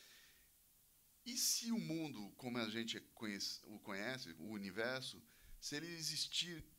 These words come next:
exclusivamente dentro de um livro, se tudo o que for criado, tudo que existir, estiver dentro de um livro? Um livro escrito, sei lá, por quem? Por Deus?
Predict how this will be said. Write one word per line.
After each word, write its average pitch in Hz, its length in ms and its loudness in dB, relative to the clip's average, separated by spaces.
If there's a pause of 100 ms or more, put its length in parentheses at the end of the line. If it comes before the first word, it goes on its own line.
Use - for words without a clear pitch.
exclusivamente 156 1000 -2 (160)
dentro 131 360 4
de 104 100 -8
um 95 100 -4
livro, 82 260 -8
se - 140 -6 (140)
tudo 233 220 -6
o - 40 -8
que - 140 -10
for 113 260 -6 (180)
criado, 92 460 -4
tudo - 160 -14
que - 120 -14
existir, 101 340 -8
estiver 127 320 -4
dentro 117 320 -2
de 107 120 -10
um 101 140 0
livro? 82 340 -2 (540)
Um 226 160 2
livro 165 580 0 (220)
escrito, 120 440 -2
sei 95 160 -4
lá, 92 120 -2
por 87 160 -10
quem? 107 220 -4
Por 85 160 -8
Deus? 101 680 0